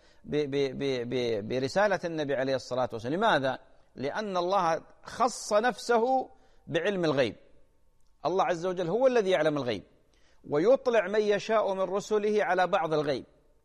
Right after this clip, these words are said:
يطلع من يشاء من رسله، إلا من ارتضى من رسول يطلع. أما يأتي شخص فيصدق هذا الساحر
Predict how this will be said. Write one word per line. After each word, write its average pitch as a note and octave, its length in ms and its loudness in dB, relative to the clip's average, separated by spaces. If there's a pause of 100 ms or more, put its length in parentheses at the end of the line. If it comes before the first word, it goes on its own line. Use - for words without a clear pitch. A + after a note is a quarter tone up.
(220)
يطلع D#3+ 320 -4
من D3+ 160 -4
يشاء G3 380 -2
من D3 100 -6
رسله، C#3 440 -4 (420)
إلا G3+ 260 0
من E3+ 180 -4
ارتضى F3 440 -4
من D#3+ 100 -6
رسول D#3+ 580 0 (500)
يطلع. C3+ 460 0 (240)
أما D#3+ 220 -4
يأتي F#3+ 320 0
شخص G3+ 240 -6
فيصدق G3+ 800 -4
هذا F3+ 160 0
الساحر D3 580 0